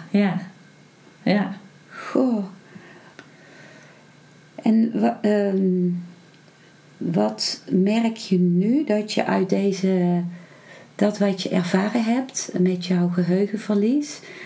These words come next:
Speaker 2: hoe heeft dat jouw leven van nu beïnvloed?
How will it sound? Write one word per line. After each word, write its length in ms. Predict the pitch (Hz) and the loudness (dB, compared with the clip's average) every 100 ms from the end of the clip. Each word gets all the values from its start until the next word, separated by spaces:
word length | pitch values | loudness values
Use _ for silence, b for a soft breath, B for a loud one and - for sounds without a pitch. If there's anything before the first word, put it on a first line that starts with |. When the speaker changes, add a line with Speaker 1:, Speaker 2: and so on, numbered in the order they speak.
| B | B
Speaker 2:
hoe 180 | - 226 | 0 2
heeft 220 | 226 226 | 4 0
dat 220 | 214 196 - | 0 -2 0
jouw 300 | 196 196 - - - | 0 0 -6 -18 -2
leven 440 | 180 226 262 220 | 2 2 2 0
van 240 | 180 185 180 | 0 2 4
nu 160 | 220 | 2
beïnvloed? 1000 | 202 - 185 170 165 170 170 165 - - | 0 -2 0 0 -2 -2 -2 -2 -6 -12